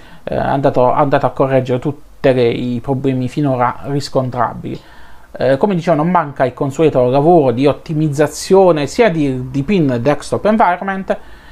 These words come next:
che delle applicazioni che fanno parte dell'ecosistema di Pin, quindi che compongono il Deepin Desktop Environment.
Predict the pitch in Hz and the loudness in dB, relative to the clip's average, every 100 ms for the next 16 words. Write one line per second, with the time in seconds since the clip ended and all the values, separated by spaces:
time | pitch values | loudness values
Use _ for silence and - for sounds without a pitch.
0 | - - 175 170 175 190 170 160 139 139 | -10 -2 0 2 0 0 -2 -2 -2 -2
1 | 135 131 156 156 135 113 - 113 120 117 | -2 -2 -2 0 0 -2 -2 -4 -4 -6
2 | 139 139 - 113 107 107 113 113 104 104 | -8 -10 -6 -4 -4 -6 -8 -8 -8 -8
3 | 113 113 113 113 - 170 139 - 143 135 | -8 -6 -6 -8 -2 -2 -2 -2 -2 -2
4 | 127 127 123 - - - - 123 120 117 | -6 -8 -10 -14 -20 -20 -8 -4 -2 -2
5 | 117 135 156 135 120 113 117 120 - 110 | -2 -2 -4 -2 -4 -4 -4 -6 -6 -6
6 | 120 110 110 104 117 | -6 -6 -10 -12 -12